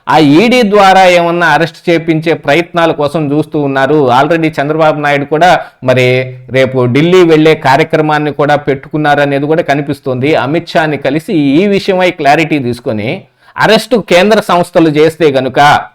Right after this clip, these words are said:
తమ మీదకి ఎటువంటి ఇది రాకుండా ఉంటుందేమో అనే ప్రయత్నాలు వీళ్ళు కూడా చేస్తున్నట్టుగా కనిపెడతా ఉంది. వీటన్నిటి మధ్యలో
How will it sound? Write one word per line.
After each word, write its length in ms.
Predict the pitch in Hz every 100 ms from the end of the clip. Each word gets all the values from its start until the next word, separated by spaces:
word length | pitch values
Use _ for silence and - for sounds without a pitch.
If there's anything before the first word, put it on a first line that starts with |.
| _ -
తమ 220 | 160 196
మీదకి 440 | 196 190 202 208 190
ఎటువంటి 480 | 175 185 185 185
ఇది 480 | 175 175 180 165 196
రాకుండా 440 | 170 160 180 175 170
ఉంటుందేమో 760 | 165 170 175 170 165 165 170
అనే 200 | 160 170
ప్రయత్నాలు 520 | 170 143 160 175 165
వీళ్ళు 240 | 151 160 165
కూడా 180 | 165 156
చేస్తున్నట్టుగా 680 | 143 143 156 143 143 170
కనిపెడతా 520 | 147 135 143 147 135 127
ఉంది. 360 | 165 214 285 - -
వీటన్నిటి 760 | 190 185 170 214 240 254 262 247
మధ్యలో 760 | 196 180 165 208 143 151 240